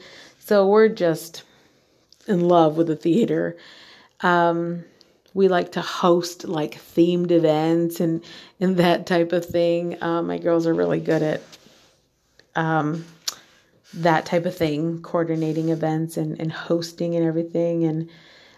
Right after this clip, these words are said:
I'm very closely connected with my mom. She's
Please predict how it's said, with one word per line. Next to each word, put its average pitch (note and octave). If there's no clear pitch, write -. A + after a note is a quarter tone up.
I'm E3+
very E3
closely E3+
connected E3+
with F3
my G3+
mom. F3
She's E3